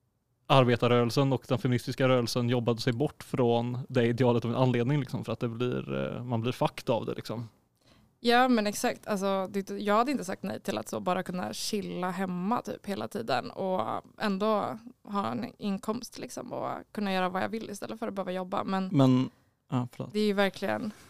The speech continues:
Speaker 2: den lilla parentesen då, att det är en snubbe som drar in pengarna, liksom, och då, som man blir satt i beroendeställning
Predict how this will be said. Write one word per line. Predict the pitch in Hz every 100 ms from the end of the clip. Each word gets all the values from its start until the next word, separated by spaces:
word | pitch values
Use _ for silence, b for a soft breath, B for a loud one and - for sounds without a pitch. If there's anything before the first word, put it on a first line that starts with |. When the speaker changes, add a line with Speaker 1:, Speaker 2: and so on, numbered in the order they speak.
| B B B _ _ 202
Speaker 2:
den | 190
lilla | 190 196 202 226 247 - _ _ _ _ _
parentesen | 196 185 180 202 190 190 - 226
då, | 196 -
att | - -
det | -
är |
en | 185 190
snubbe | - - 202 185 175 - 214
som | - 190 196 180 196 - _ _ _ _ _ _ _ _ _ _ _ _ _ _ 202 196 190
drar | 202 190
in | 180 185 208
pengarna, | 208 196 202 277
liksom, | - 214 - -
och | 220 _ _ - - - _ _
då, | - 180 175 190 - 131 - - _ _ _ _ _ _ _ _ _ _ -
som | 214
man | 202 185
blir | 180
satt | 180 202 -
i | 190
beroendeställning | 185 180 175 180 - - 196 180 220